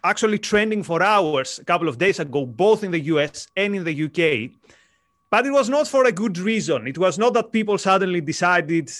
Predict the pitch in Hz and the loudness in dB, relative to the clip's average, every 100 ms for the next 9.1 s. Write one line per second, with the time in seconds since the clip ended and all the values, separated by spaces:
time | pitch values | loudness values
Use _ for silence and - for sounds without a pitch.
0 | - 151 156 151 - 175 170 156 175 285 | -10 -2 -2 -4 -6 -2 -2 -2 -2 0
1 | 233 180 165 117 - _ _ _ _ _ | 0 0 0 -2 -6 _ _ _ _ _
2 | _ _ _ - 320 277 - - _ _ | _ _ _ 2 4 2 -2 -20 _ _
3 | _ - 185 175 196 220 214 - - _ | _ -8 -4 2 4 4 2 -4 -12 _
4 | _ - 190 - 294 240 - 165 110 - | _ -6 -4 0 2 2 0 -4 -6 -14
5 | - 254 185 - _ _ - - - 302 | 0 2 2 -2 _ _ -20 -8 0 2
6 | 330 311 254 226 165 - - _ _ _ | 2 2 4 4 2 -2 -16 _ _ _
7 | _ _ - - 156 220 220 214 214 285 | _ _ -18 -12 2 4 4 0 0 2
8 | 262 180 240 240 190 - 190 202 135 104 | 2 2 2 2 0 0 0 0 -2 -6